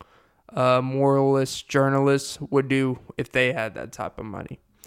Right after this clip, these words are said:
'Cause you know what they do? They would get that type of money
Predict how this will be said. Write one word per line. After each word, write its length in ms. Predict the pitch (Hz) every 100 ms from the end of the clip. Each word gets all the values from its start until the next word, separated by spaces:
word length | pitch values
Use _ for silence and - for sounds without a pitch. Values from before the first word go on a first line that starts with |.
| - - -
'Cause 100 | 180
you 80 |
know 140 | 226 240
what 80 | 220
they 140 | 214
do? 180 | 208 214
They 160 | 170
would 100 | 165
get 200 | 143 175
that 160 | 180 170
type 280 | - 156 156
of 60 |
money 460 | 147 135 139 143 151